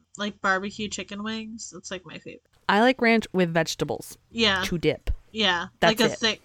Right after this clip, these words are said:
Speaker 2: That's
Speaker 1: like a,
Speaker 2: like
Speaker 1: like a thick ranch.
Speaker 2: Like a, yeah, like a yogurt ranch.
Speaker 1: Yeah. Or like the,
Speaker 2: Yeah.
Speaker 1: like the dip for chips ranch.
Speaker 2: Yeah.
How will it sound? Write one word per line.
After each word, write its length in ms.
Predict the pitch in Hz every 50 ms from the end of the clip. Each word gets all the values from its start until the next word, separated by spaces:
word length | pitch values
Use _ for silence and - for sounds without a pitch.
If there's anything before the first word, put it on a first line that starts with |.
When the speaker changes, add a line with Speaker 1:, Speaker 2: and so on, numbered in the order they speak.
| -
Speaker 2:
That's 240 | - 165 185 214 -
Speaker 1:
like 0 |
a, 40 | 214
Speaker 2:
like 160 | 196 180 - -
Speaker 1:
like 160 | 208 202 -
a 80 | 160 -
thick 480 | - - - - - - 214 180 - - _ _ _
ranch. 180 | - 180 180 175
Speaker 2:
Like 140 | 190 196 185
a, 260 | 190 180 156 143 160 -
yeah, 140 | 196 196 190
like 140 | 202 208 -
a 60 | 190
yogurt 540 | 190 175 196 190 202 202 180 156 139 - -
ranch. 140 | - - 208
Speaker 1:
Yeah. 180 | 214 202 185 - - - - 202 - _ -
Or 120 | 214 214
like 220 | 208 214 214 202
the, 200 | 208 208 202 208
Speaker 2:
Yeah. 220 | 196 190 185 180 160 143 -
Speaker 1:
like 240 | 190 196 196 202 _
the 440 | 170 170 170 165 165 151 139 127 98 - _ _ _ _ _ 202 202 196
dip 240 | 226 233 220 -
for 160 | - - 208 190
chips 460 | 185 - 208 185 175 - _ - - 196
ranch. 640 | 175 - - - - _ _ - - - - - - _ _ -
Speaker 2:
Yeah. 320 | 165 165 151 143 123 -